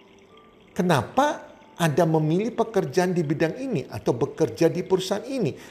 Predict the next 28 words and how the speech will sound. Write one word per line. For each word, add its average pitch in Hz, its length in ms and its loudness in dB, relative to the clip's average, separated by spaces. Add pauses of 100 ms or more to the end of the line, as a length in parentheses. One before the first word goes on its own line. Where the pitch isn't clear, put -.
(140)
atau 175 340 0 (480)
mem-, 151 540 0
memilih 160 420 4
profesi 202 640 0
ini? 151 220 -6 (340)
Kenapa 170 400 -2
nggak 147 220 0
profesi 160 420 -2
yang 175 140 0
lain 208 320 0
atau 170 160 0
bekerja 147 480 0
di 147 160 0
tempat 156 320 -2
yang 165 240 -2
lain 220 400 -2 (320)
atau 185 640 0 (160)
memilih 160 560 2
pekerjaan 170 640 0
yang 180 160 -2
lain, 220 320 -2
bisnis 147 320 -2
yang 175 160 -2
lain? 220 320 -2
Kenapa 143 320 -2
memilih 156 480 0
bisnis 170 320 -2
ini? 254 400 -4